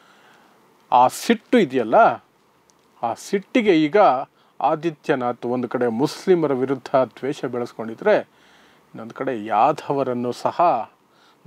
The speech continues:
ದ್ವೇಷಿಸ್ತಾ ಇದ್ದೀನಿ, ಜಾತಿ ಆಧಾರದ ಮೇಲೆ ಕೂಡ ನಾನು ದ್ವೇಷ ವ್ಯಕ್ತಪಡಿಸಬಲ್ಲೆ ಅಂತ ಉದಾಹರಣೆ ತೋರಿಸುವ ರೀತಿಯಲ್ಲಿ ಘಟನೆ ಇದೆ.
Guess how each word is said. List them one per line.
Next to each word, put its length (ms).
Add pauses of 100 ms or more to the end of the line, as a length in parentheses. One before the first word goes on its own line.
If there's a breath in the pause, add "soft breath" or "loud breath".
ದ್ವೇಷಿಸ್ತಾ 680
ಇದ್ದೀನಿ, 640
ಜಾತಿ 680
ಆಧಾರದ 500
ಮೇಲೆ 260
ಕೂಡ 180
ನಾನು 480
ದ್ವೇಷ 300
ವ್ಯಕ್ತಪಡಿಸಬಲ್ಲೆ 1000
ಅಂತ 200 (1120 soft breath)
ಉದಾಹರಣೆ 640
ತೋರಿಸುವ 560
ರೀತಿಯಲ್ಲಿ 520
ಘಟನೆ 420
ಇದೆ. 260